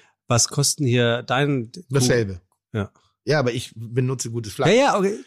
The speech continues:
Speaker 2: Verstehst
Speaker 1: Gut.
Speaker 2: du? Also ich verstehe das nicht. Warum, warum
Speaker 1: Ich
Speaker 2: sind die
Speaker 1: verstehe
Speaker 2: Sachen,
Speaker 1: jetzt ja auch deine
Speaker 2: die,
Speaker 1: Antwort.
Speaker 2: die, die Sachen,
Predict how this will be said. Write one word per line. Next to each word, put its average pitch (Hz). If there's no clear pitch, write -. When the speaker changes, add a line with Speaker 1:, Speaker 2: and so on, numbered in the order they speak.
Speaker 2:
Verstehst 151
Speaker 1:
Gut. 170
Speaker 2:
du? 156
Also 143
ich 143
verstehe 185
das 147
nicht. 123
Warum, 151
warum 156
Speaker 1:
Ich 180
Speaker 2:
sind 190
die -
Speaker 1:
verstehe 147
Speaker 2:
Sachen, 226
Speaker 1:
jetzt 180
ja 139
auch 117
deine 120
Speaker 2:
die, 147
Speaker 1:
Antwort. 110
Speaker 2:
die, -
die 139
Sachen, 214